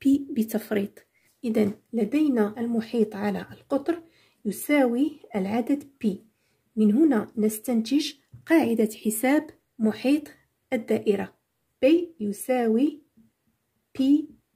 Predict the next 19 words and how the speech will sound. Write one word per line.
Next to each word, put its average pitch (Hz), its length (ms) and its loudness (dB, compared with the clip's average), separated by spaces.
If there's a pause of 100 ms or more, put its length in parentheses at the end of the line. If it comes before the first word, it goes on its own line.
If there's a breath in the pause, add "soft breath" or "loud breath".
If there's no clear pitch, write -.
(340)
في 262 220 0
دي. - 340 -6 (1400)
كما 247 260 0
نعلم 226 440 4 (340)
أن 220 380 4 (280)
دي 285 160 4
يعني 202 320 2 (120)
قطر - 320 -2 (100)
الدائرة 208 680 -2 (340 loud breath)
يساوي 233 680 4 (280)
مرتين 214 760 2 (260)
الشعاع، 190 720 -2
يعني 202 380 0
اثنان 226 600 4 (160)
في 214 300 -6
آخ 294 240 0 (100)
أو 302 220 -2
اثنان 233 640 2 (720)
آخ. 185 320 -2